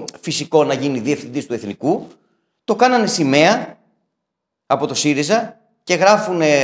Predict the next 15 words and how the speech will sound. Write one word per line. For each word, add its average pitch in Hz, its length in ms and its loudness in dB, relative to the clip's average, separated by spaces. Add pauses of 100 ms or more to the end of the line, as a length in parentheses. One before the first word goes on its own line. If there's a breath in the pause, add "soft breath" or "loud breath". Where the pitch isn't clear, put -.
(140)
hashtag 135 600 2
βιαστές 139 460 0
και 165 120 -4
παιδοβιαστές. 120 680 -4
Μου 135 160 -6
είπαν 139 200 -4
κάποιοι 151 280 0
ότι 151 60 -12 (100)
δεν 185 100 -4
ήταν 123 240 0
η 120 100 -4
επίσημη 113 360 -8
γραμμή 113 220 -2
του 107 180 -12
κόμματος. 120 400 -2